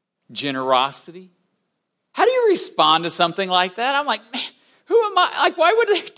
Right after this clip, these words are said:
do that for me?" You know, just, I, just how do you respond to that? Better yet, how do you respond to what God has done for you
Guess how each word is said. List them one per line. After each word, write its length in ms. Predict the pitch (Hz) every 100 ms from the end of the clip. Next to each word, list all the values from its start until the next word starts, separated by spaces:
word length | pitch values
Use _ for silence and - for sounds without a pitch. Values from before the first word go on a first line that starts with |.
| 370
do 120 | 370
that 200 | 302 302
for 160 | 349 254
me?" 300 | 277 370 403
You 160 | 247
know, 180 | 254 302
just, 160 | 311 262
I, 160 | 226 - - _ _ _
just 160 | - 240
how 120 | 302
do 60 | 381
you 140 | 403
respond 560 | 403 392 - 262 294 370
to 80 | 320
that? 600 | 120 - 95 - - _ _ _ _ _ _ _ _ _ _ _ _ _ _ _ _ _ _ _ _ _ _ _ _ _
Better 160 | 196 165
yet, 500 | 160 170 135 - _ _ _ _ _ _ _ _ _ _ _ _ _ _ _ _ _ _
how 260 | - 170 180
do 80 | 185
you 120 | 165
respond 1000 | 151 139 - - 151 139 135 127 120 - _ _ _ _ _ _ _ _ _ _ _ _ _ _ _ _ _
to 100 | -
what 240 | 127 117 107
God 300 | 131 131 120
has 240 | 123 113
done 260 | 107 117 117
for 220 | - 107
you 420 | 107 107 107 101